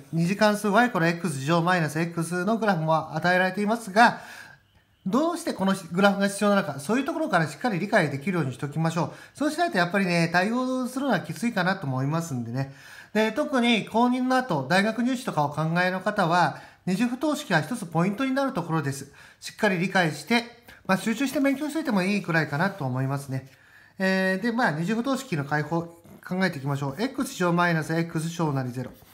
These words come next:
一次不等式のように、移項してとかそういう形では解けません。事情があるからね、なんせね。えー、で、何をするかというと、まあ、この問題のヒントでも与えられているように、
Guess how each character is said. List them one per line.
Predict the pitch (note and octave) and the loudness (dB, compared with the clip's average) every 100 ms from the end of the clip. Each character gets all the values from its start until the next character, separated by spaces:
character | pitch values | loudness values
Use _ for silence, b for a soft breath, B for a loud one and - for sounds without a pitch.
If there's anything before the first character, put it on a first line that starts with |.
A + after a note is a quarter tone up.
| B B B B - | B B B B -6
一 | G3 | -2
次 | D4 | 0
不 | D4+ | 0
等 | - E4+ | 0 -2
式 | E4 A3+ | 0 0
の | F3+ | 2
よ | E3 E3 C#3+ | 4 2 2
う | |
に、 | E3+ A3 C#3 - - _ _ _ _ | 2 0 0 -8 -18 _ _ _ _
移 | G#3+ | -4
項 | A#3+ D4+ | -2 -2
し | D#4 | -2
て | |
と | D#4+ | -2
か | G3+ C#3 | 0 0
そ | F3 | -2
う | |
い | G#3+ | -2
う | |
形 | B3 C4 - | -2 -4 -2
で | C4+ | -4
は | |
解 | E3+ C#3+ | -4 -4
け | F3 | -2
ま | F#3 | 0
せ | F#3 | -2
ん。 | C3+ - B B B _ _ _ _ - | -4 -10 B B B _ _ _ _ -4
事 | D#3 | 0
情 | D#3 A#3+ | 2 2
が | C4+ | 2
あ | |
る | C4+ | -2
か | C3+ | -2
ら | |
ね、 | C#3+ | -2
な | C#3+ C#3 | 0 0
ん | |
せ | C3+ B2+ | -2 -6
ね。 | C#3 B B B | -8 B B B
え | G3 | -2
ー、 | F3+ F#3 E3 | 0 0 2
で、 | |
何 | G3+ D4+ | 0 2
を | E4+ | 0
す | C4 F#3 | -2 -4
る | |
か | - C#3+ | -4 -4
と | |
い | C#3 | -2
う | C3+ | -2
と、 | C3+ A3+ C3 - | 0 0 0 -2
ま | |
あ、 | F3+ | -2
こ | F3+ | 0
の | G3 | 2
問 | G3+ G#3 | 2 0
題 | G#3+ | 0
の | A3+ | 0
ヒ | A3 C4 | 0 -2
ン | |
ト | A#3+ | -2
で | D#3 | 0
も | C3+ | 0
与 | C3+ | 0
え | E3+ | 0
ら | |
れ | E3+ | 0
て | F3 | -2
い | |
る | F3 | -2
よ | D#3 | -2
う | |
に、 | C3+ E3 B2 | 0 -2 -4